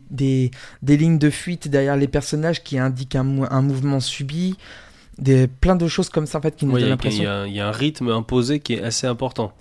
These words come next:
Speaker 1: C'est ça, je me suis surpris à être essoufflé des fois, euh,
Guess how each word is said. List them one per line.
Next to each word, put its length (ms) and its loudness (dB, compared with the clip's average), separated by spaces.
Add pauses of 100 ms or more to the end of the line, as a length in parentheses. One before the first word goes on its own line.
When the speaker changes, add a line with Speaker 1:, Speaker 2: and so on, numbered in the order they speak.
(160)
Speaker 1:
C'est 140 2
ça, 180 6
je 100 -4
me 60 4
suis 160 -2
surpris 320 2
à 60 10
être 240 2
essoufflé 480 2
des 100 4
fois, 220 4
euh, 300 8